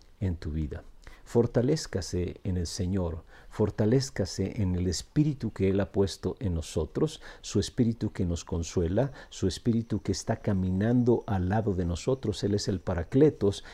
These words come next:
el que está hombro con hombro con nosotros para animarnos, para fortalecernos, para impulsarlos, impulsarnos. Y entonces cobre ánimo el día de hoy. Observe lo que está sucediendo,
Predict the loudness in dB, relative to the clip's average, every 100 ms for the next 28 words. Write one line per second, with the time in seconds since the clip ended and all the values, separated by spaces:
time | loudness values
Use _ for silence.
0 | -6 -4 -2 -4 0 0 0 4 6 6
1 | 2 2 2 4 4 2 0 -2 -2 0
2 | 0 2 -4 -4 -14 -4 0 0 0 2
3 | 2 2 0 0 -2 -2 -2 -4 -2 -2
4 | -2 0 2 2 -4 -2 -2 0 -2 2
5 | 2 4 0 0 -2 -2 -2 -6 -8 -14
6 | -8 0 2 4 2 2 0 0 -6 -8
7 | -14 -18 -20 -6 -2 0 0 0 0 -2
8 | -6 -6 -14 -8 2 2 2 2 2 2
9 | 0 -2 -6 -6 -4 -2 -2 -2 -2 -4
10 | -6 -10 -14 -20 -20 -6 0 2 6 6
11 | 8 6 6 4 0 2 -2 -2 0 0
12 | -2 0 0 4 4 4 2